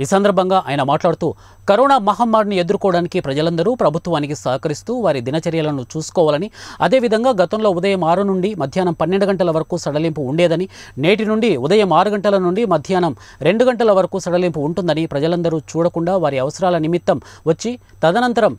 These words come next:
నిబంధనలను తప్పనిసరిగా పాటించాలని, లేని పక్షంలో చట్టపరమైన చర్యలు తీసుకుంటామని ఆయన తెలియజేశారు. ఈ కార్యక్రమంలో పామూరు ఎస్ఐ చంద్రశేఖర్, సిబ్బంది తదితరులు పాల్గొన్నారు.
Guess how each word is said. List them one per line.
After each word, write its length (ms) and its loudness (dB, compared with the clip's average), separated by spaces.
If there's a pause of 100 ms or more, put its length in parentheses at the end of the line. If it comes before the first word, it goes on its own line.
(140)
నిబంధనలను 560 0
తప్పనిసరిగా 580 -2
పాటించాలని, 680 -2 (300)
లేని 200 2
పక్షంలో 460 -2
చట్టపరమైన 560 0
చర్యలు 360 -2
తీసుకుంటామని 680 -4 (100)
ఆయన 120 -2
తెలియజేశారు. 600 -4 (440)
ఈ 80 -2
కార్యక్రమంలో 520 0
పామూరు 380 2
ఎస్ఐ 260 -2 (100)
చంద్రశేఖర్, 500 -4
సిబ్బంది 480 -4
తదితరులు 360 -2
పాల్గొన్నారు. 480 -6